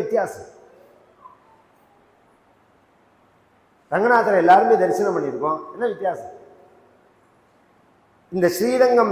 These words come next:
ரங்கநாதர், அஹ், இதுல போய் பார்த்தேன்னா பரிமள ரங்கநாதரையோ அல்லது இவரையோ பார்த்தேன்னா, லக்ஷ்மி இருப்பாள், பிரம்மா இருப்பார், தேவதைகள்லாம் இருப்பார். ஸ்ரீரங்க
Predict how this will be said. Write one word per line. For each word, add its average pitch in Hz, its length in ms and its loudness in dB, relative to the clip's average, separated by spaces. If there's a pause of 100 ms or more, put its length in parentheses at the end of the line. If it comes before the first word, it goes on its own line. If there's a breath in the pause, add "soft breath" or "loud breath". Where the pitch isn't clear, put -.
ரங்கநாதர், 202 680 4 (680)
அஹ், 156 260 -6
இதுல 233 200 2
போய் 220 260 0
பார்த்தேன்னா 190 440 0 (380)
பரிமள 208 300 2 (100)
ரங்கநாதரையோ 175 680 -2
அல்லது 175 260 -2
இவரையோ 190 380 -2
பார்த்தேன்னா, 170 540 -2 (500)
லக்ஷ்மி 196 460 -4
இருப்பாள், 190 500 2
பிரம்மா 208 420 0
இருப்பார், 170 400 4 (640)
தேவதைகள்லாம் 196 800 0
இருப்பார். - 300 -4 (1400)
ஸ்ரீரங்க 220 380 2